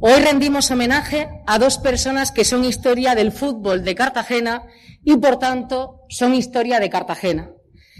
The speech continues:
Les rendimos homenaje en el lugar más adecuado,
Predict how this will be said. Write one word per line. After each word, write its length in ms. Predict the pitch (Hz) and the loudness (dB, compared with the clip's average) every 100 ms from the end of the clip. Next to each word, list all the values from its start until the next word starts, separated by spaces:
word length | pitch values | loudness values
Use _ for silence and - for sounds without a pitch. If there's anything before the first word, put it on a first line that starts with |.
| - - - - - - - - | -16 -16 -18 -20 -20 -20 -20 -4
Les 360 | 214 233 240 226 | 2 4 2 -2
rendimos 540 | 233 240 247 320 330 | -2 0 4 4 4
homenaje 640 | 277 262 262 285 - 302 311 - - - - - - - - | 0 0 0 -2 -2 -4 -4 -10 -12 -14 -20 -20 -20 -20 -2
en 180 | 220 226 | 2 4
el 100 | 233 | 2
lugar 300 | 233 262 285 | 2 2 2
más 260 | 254 247 | 0 -2
adecuado, 720 | 254 233 220 196 175 156 - | -2 -2 -2 -2 -2 -6 -14